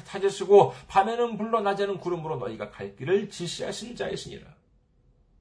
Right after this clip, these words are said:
빌립보서 삼 장 십삼 절에서 십사 절,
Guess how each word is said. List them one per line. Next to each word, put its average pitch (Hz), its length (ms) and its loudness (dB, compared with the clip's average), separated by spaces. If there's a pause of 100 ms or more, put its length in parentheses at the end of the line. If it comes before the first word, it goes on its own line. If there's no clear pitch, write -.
(1200)
빌립보서 240 420 4
삼 254 240 -8
장 247 140 -4
십삼 240 320 -6
절에서 226 240 -2
십사 233 440 0
절, 233 260 6